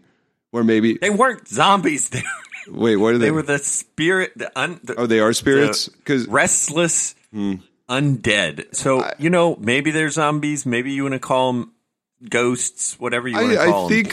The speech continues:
Speaker 1: that you're
Speaker 2: But
Speaker 1: gonna
Speaker 2: they were just
Speaker 1: I'm, I'm starting to lean movie here, 'cause if they were zombie spirits or undead ar-, spirits or whatever,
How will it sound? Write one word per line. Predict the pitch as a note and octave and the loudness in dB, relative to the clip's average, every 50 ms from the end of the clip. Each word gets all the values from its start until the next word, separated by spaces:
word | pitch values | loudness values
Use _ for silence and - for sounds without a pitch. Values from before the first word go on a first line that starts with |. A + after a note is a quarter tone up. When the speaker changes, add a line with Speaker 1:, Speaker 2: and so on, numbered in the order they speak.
| A3 E3+ | 0 2
Speaker 1:
that | F3+ E3+ D#3+ C3+ | 2 2 2 2
you're | C#3+ D3 D3 | 2 2 2
Speaker 2:
But | C#3 D#3+ | 4 2
Speaker 1:
gonna | D#3+ D#3+ | 2 4
Speaker 2:
they | E3 F3+ | 2 2
were | F3 E3+ E3 | 2 2 0
just | C#3+ - - F3 F3+ G3 A3 A3 - - - - - _ _ _ _ | 0 0 0 2 2 2 2 0 -2 -6 -8 -12 -16 _ _ _ _
Speaker 1:
I'm, | - B2+ C3+ C3+ - - - - _ - - | -8 -6 -6 -6 -8 -12 -20 -20 _ -10 -4
I'm | C3 C3 C#3 C3 B2+ B2 | -2 0 0 0 0 -2
starting | - - E3 D#3+ C#3 | -2 0 0 2 2
to | B2+ | 2
lean | C3 C3+ C3 B2 | 4 4 4 4
movie | A2+ B2 C3 A2+ A2 G#2 | 4 4 4 4 2 2
here, | F#2+ A#2 A2+ F#2+ F#2+ F#2 G2+ G2+ A2+ - | 2 4 2 2 2 0 -2 -4 -8 -6
'cause | - - D3 C3 | -2 0 2 2
if | D3 C#3+ - | 2 2 2
they | D3+ D3+ | 4 4
were | D#3 E3 D#3+ | 4 4 4
zombie | C#3 B2 C3 B2+ C3+ C3+ B2+ A2+ | 4 4 4 4 4 4 2 2
spirits | - - - B2 A2 G#2 G#2 G#2 A2 - - - | 0 0 2 2 4 4 4 2 0 -2 -2 0
or | A#2 A2+ | 2 2
undead | A2 A2+ A2+ A#2 A2+ A2+ A2 A2 G#2+ G#2 G#2+ G2+ - - | 2 4 4 4 4 4 4 2 2 -2 -6 -10 -10 -6
ar-, | A2 G#2+ G#2 G2+ G2+ | -4 -4 -4 -4 -4
spirits | - - A2 G2+ G2 F#2+ - | -2 0 2 2 2 0 0
or | A2 G#2 | 0 0
whatever, | G#2+ G#2 A2 A2+ G#2 F#2+ F#2 F#2 F2+ | 2 2 2 2 2 2 0 -2 -2